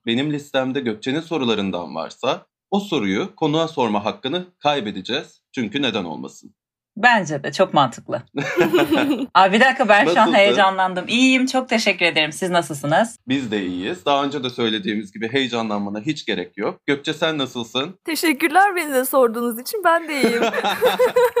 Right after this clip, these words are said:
Speaker 1: Gökçe Nazlı Denizbora kimdir?
Speaker 3: Nazlı, bin dokuz yüz seksen sekiz Kadirli doğumlu bir mimar Emre'cim.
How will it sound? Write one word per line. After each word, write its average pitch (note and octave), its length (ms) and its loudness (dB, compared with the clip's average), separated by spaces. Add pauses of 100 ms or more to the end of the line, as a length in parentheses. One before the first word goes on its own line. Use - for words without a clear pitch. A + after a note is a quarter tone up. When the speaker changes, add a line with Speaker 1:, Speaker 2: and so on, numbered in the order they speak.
(440)
Speaker 1:
Gökçe E3 500 0
Nazlı C#3+ 360 0
Denizbora A#2+ 520 0
kimdir? B2+ 520 -4 (840)
Speaker 3:
Nazlı, F4 540 2
bin D4+ 140 -4
dokuz D#4 240 -4
yüz E4 100 -6
seksen D#4 340 -6
sekiz D#4 320 -8
Kadirli C#4+ 420 -6
doğumlu A#3+ 300 2
bir D4 100 -4
mimar B3 640 2 (160)
Emre'cim. G3+ 580 -6